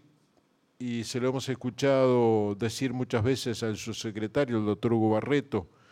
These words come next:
con una larga trayectoria y reconocimiento a nivel internacional, que no se puede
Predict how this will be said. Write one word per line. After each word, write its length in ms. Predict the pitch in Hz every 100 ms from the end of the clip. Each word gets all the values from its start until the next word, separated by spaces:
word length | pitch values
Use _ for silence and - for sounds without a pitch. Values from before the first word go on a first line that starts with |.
| _ _ -
con 200 | 107 107
una 200 | 107 107
larga 480 | 123 139 127 117 107
trayectoria 800 | 110 101 101 - 135 135 117
y 20 | 104
reconocimiento 840 | 101 107 101 - 107 123 123 113
a 20 |
nivel 240 | 107 113 113
internacional, 840 | 107 117 120 117 135 135 143 147 - - - - - - _ -
que 140 | 135
no 140 | 131 139
se 180 | 147
puede 580 | 127 143 143 143 143 139